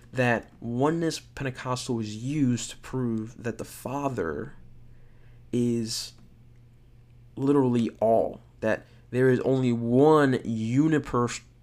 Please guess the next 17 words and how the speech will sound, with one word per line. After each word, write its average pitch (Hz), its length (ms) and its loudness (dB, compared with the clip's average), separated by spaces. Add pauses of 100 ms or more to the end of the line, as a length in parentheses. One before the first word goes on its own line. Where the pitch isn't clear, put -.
(220)
unipersonal 123 640 -2
God, 117 720 -4 (1080)
and 107 400 -6
that 117 220 -6
Jesus 117 540 -2
is, 110 300 -6 (400)
that 117 260 -4 (320)
they 131 140 2
would, 127 240 0 (180)
they 123 200 2
would 123 180 2
say 90 260 -6 (160)
that 107 160 -6
Jesus 123 640 2
is 113 320 -6
the 95 60 -2
Father. - 440 -6